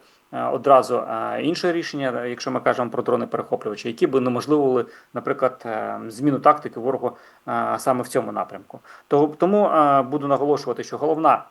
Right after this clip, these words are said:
мета, яка у нас зараз повинна перед нами стояти щодо протидії шахедам, це створення таких умов, при яких, е, логіка використання шахеда буде неефективною. Тобто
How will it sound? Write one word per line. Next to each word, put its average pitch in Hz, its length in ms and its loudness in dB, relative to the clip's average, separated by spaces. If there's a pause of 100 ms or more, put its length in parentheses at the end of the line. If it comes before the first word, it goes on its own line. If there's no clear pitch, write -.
(140)
мета, 135 320 0
яка 113 320 0
у 113 100 -6
нас 117 260 -6
зараз 117 300 0
повинна 123 280 -8
перед 107 200 -8
нами 110 180 0
стояти 185 400 0
щодо 139 280 -4
протидії 123 480 -8
шахедам, 117 440 -2 (300)
це 190 360 4 (140)
створення 156 420 4
таких 156 500 -2 (100)
умов, 160 400 2 (280)
при 151 200 4
яких, 147 400 0 (100)
е, 123 180 -2
логіка 131 460 0
використання 110 600 -4
шахеда 139 420 -2
буде 123 260 0
неефективною. 120 680 -4
Тобто 117 280 -4